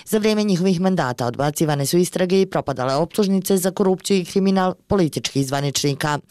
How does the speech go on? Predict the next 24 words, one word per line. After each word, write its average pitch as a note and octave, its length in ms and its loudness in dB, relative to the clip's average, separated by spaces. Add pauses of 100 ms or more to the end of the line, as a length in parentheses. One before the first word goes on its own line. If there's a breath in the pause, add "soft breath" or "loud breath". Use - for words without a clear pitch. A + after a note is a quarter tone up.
(240 loud breath)
Prvi C4 240 2
državni C3+ 400 -2
tužilac D3 520 0 (140)
Marinko D3 340 0
Jurčević D#3+ 540 0
iznenada D#3+ 420 0
je D#3 80 2
podnio D#3+ 380 0
ostavku. E3 480 -2 (300 loud breath)
Kasnije G3+ 340 0
je C#3+ 40 -2
tvrdio E3+ 340 0
kako A2 240 -8
se C3+ 140 -4
sklonio F#3 420 0
jer G2 200 -4
je G#2+ 60 -6
vidio F3 300 2
da F3 100 0
dolaze F3 400 0
podobni B2+ 420 -4
sudije C3+ 360 0
i C3+ 40 2
tužioci. D3 540 2